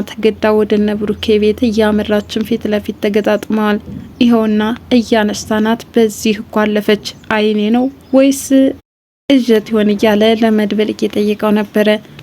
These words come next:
መድብልም አዎ ቀስ በል ተረጋጋ፣ ነገሮች እንዳይበላሹብን፣ ሞገሴ ተረጋጋ እያለ ሞገሴ እንዲረጋጋ ሲያደርገው ነበር። እስከ መጨረሻም ኤፍራታ ወደ እነ ብሩኬ ቤት እየገሰገሰች ሳለ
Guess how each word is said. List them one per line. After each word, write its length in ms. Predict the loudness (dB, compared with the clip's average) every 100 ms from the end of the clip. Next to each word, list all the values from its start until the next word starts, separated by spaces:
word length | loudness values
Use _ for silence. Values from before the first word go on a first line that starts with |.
| 0
መድብልም 520 | 0 2 2 2 0 -2 -4 -4
አዎ 180 | -2 -2 -4 -8
ቀስ 200 | -4 -4 -2
በል 180 | -6 -2
ተረጋጋ፣ 560 | -2 0 0 0 0 0
ነገሮች 440 | 0 0 -2 -2
እንዳይበላሹብን፣ 1080 | -2 0 0 -2 -2 -2 -4 -6 -8 -2 0 0 -4 -12 -20 0
ሞገሴ 320 | 2 2 0 0 0
ተረጋጋ 500 | 0 0 0 -2 -2
እያለ 320 | -4 -2 -2 2
ሞገሴ 360 | 4 4 0 0
እንዲረጋጋ 720 | 0 0 -2 -2 -2 -4 -2 -4
ሲያደርገው 540 | -4 -6 -4 -2 -2 -2
ነበር። 320 | -2 -2 -6 -6 -16 -20 -12 -10
እስከ 180 | -6 -2
መጨረሻም 680 | 0 0 -2 -2 -4 -4 -4 -6 -18 -6 -2
ኤፍራታ 400 | 0 0 0 2 2
ወደ 200 | 0 0
እነ 180 | 0 0 -2
ብሩኬ 380 | -2 -2 0 0
ቤት 200 | 0 0
እየገሰገሰች 880 | -2 -2 -2 -6 -6 -6 -2 -4 -2
ሳለ 340 | -2 0 0